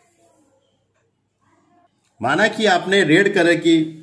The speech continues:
डाई आपने चॉइस की, तो उसको हम थ्रो करेंगे। यदि आप इसे थ्रो करेंगे तो या तो वन आ सकता है, टू, थ्री, फ़ोर, फ़ाइव, सिक्स, कुछ भी आ सकता है।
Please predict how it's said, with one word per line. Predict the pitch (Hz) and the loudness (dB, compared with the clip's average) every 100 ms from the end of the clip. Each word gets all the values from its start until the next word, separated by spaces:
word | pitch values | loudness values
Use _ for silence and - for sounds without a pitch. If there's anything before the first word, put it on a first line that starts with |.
| - _ _ _ _ _ _ _ _ - | -20 _ _ _ _ _ _ _ _ -12
डाई | 120 135 139 | -4 -2 0
आपने | 127 123 127 | -2 -4 -8
चॉइस | 123 101 95 - | -6 -6 -8 -10
की, | 143 110 76 - - _ _ - | -8 -8 -10 -18 -20 _ _ -10
तो | 120 | -8
उसको | 113 - | -8 -8
हम | 127 127 - | -8 -8 -8
थ्रो | 117 123 | -6 -4
करेंगे। | 120 110 123 135 143 - - _ _ - | -4 -6 -6 -8 -10 -20 -20 _ _ -6
यदि | 135 156 | 0 2
आप | 156 | 2
इसे | 139 117 - - | -2 -8 -14 -6
थ्रो | 143 165 | -2 -2
करेंगे | 156 165 175 156 101 | 0 0 2 2 0
तो | 101 - - | -6 -14 -8
या | 107 110 | -4 -4
तो | 113 107 | -4 -4
वन | 113 127 | -4 -4
आ | 120 | -6
सकता | 120 107 113 | -8 -10 -10
है, | |
टू, | 101 120 117 - | -10 -10 -10 -10
थ्री, | 110 107 | -8 -8
फ़ोर, | 107 110 107 | -8 -12 -10
फ़ाइव, | 113 110 | -10 -10
सिक्स, | 104 113 - _ _ - - - _ _ _ _ - | -12 -16 -20 _ _ -20 -20 -20 _ _ _ _ -6
कुछ | 160 | -2
भी | 139 160 | 2 2
आ | 156 | 2
सकता | 156 156 151 | 0 -2 -4
है। | 151 - - | -6 -10 -20